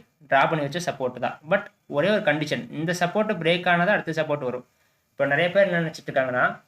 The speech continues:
ஓகே, சப்போர்ட்டுக்கு வந்தா ஹண்ட்ரட் பர்சன்டேஜ் மேல போயிரும், ரெசிஸ்டன்ட்டுக்கு வந்தா ஹண்ட்ரட் பர்சன்டேஜ் கீழே ஃபால் ஆயிரும்னு கிடையாது. Buying pressure and selling pressure-அ டிபெண்ட் பண்ணியிருக்கு. ஓகேங்களா? பையர்ஸ் அந்த இடத்துல ஸ்ட்ராங்கா இருந்தாங்க அப்படின்னா, ஒரு சப்போர்ட் ஜோன்ல கண்டிப்பா அது மேல வந்துரும்.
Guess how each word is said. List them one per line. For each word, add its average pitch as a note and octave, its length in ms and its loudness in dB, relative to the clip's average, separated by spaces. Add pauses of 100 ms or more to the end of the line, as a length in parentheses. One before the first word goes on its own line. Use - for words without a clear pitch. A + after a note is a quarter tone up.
ஓகே, - 220 -2
சப்போர்ட்டுக்கு F3+ 480 2
வந்தா E3+ 200 4
ஹண்ட்ரட் E3 320 0
பர்சன்டேஜ் E3+ 340 -2
மேல C#3 220 4
போயிரும், C3 360 -2 (120)
ரெசிஸ்டன்ட்டுக்கு E3+ 580 -2
வந்தா D#3 220 0 (100)
ஹண்ட்ரட் D#3 260 0
பர்சன்டேஜ் E3 300 -6
கீழே D3+ 180 0
ஃபால் C3+ 200 4
ஆயிரும்னு C#3+ 260 0
கிடையாது. A2+ 280 -2 (560)
Buying G3+ 420 4
pressure G3+ 360 2
and F#3 180 4
selling D#3+ 340 0
pressure-அ E3 320 2
டிபெண்ட் C#3+ 300 -2
பண்ணியிருக்கு. B2 340 -4
ஓகேங்களா? B2+ 380 -2
பையர்ஸ் E3+ 420 0
அந்த F3+ 100 2
இடத்துல E3+ 240 2
ஸ்ட்ராங்கா D#3 440 2
இருந்தாங்க D3+ 380 2
அப்படின்னா, B2+ 420 0 (180)
ஒரு C#3 180 -6
சப்போர்ட் C#3+ 340 0
ஜோன்ல C3+ 300 -2 (140)
கண்டிப்பா D3 340 0
அது E3+ 100 0
மேல A2+ 220 2
வந்துரும். A2 320 -4